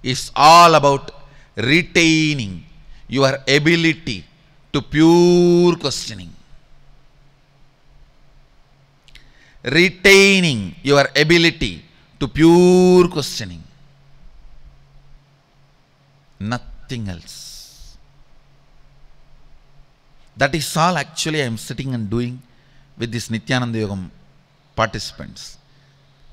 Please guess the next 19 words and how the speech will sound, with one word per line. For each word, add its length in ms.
a 40
small 380
group 340
which 140
I 80
selected 520
from 240
inside 500
the 340
Sangha 640
and 240
from, 460
sorry, 260
inside 340
the 100
campus 440
and 240
from 200
the 220